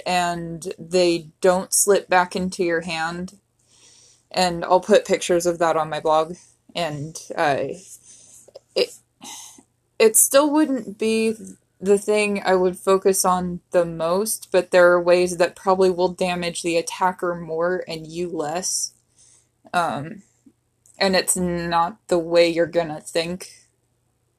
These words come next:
is gonna be the most effective, probably. It's not between the fingers, it's down in your palm, and then you strike down with them.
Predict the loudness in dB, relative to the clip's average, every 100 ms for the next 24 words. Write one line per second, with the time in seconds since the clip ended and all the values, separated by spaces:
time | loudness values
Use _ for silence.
0 | -6 -4 -2 -2 -2 -2 -2 -4 -4 -2
1 | -2 -2 -4 -4 -6 -12 -2 0 2 0
2 | -2 -6 -2 0 2 0 2 0 -2 -4
3 | -4 -6 -6 -2 -2 -2 -4 -4 -6 -4
4 | -2 -2 -4 -8 -10 -8 -4 -2 -2 -6
5 | -8 -4 -4 -4 -8 -6 -4 -4 -6 -6
6 | -6 -10 -6 -4 -2 -6